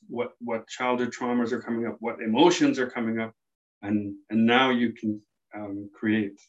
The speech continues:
that safety. And, um, and when that happens, i-, it's interesting. Not naturally, the masculine energy and the feminine energy shows up.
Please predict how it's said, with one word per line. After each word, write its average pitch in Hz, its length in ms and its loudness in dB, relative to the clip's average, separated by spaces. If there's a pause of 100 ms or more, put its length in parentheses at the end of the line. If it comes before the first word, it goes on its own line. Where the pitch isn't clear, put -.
(260)
that - 240 -6
safety. 98 540 -10 (380)
And, 110 240 4 (1200)
um, 104 360 -2 (320)
and 110 280 0 (880)
when 165 300 6
that 170 220 8
happens, 131 800 2 (140)
i-, - 20 -6
it's 117 320 -6
interesting. 139 720 2 (420)
Not 117 580 4
naturally, 135 640 6
the 110 120 0
masculine 127 640 0
energy 120 480 2
and 104 180 -6
the - 60 -10
feminine 117 460 2
energy 104 420 0
shows 107 380 -4
up. 101 200 -4